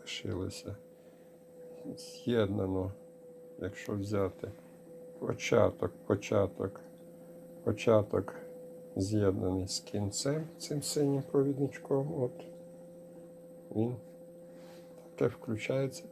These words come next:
філяр Тесла, тобто початок, кінець. Цей варіант побачили. Тепер переходимо на комутацію, так як комутується біфіляр Купера.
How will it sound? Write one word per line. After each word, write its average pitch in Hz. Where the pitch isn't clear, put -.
філяр 110
Тесла, 95
тобто 101
початок, -
кінець. 95
Цей 117
варіант 98
побачили. 120
Тепер 156
переходимо 123
на 107
комутацію, 117
так -
як -
комутується 110
біфіляр 101
Купера. 90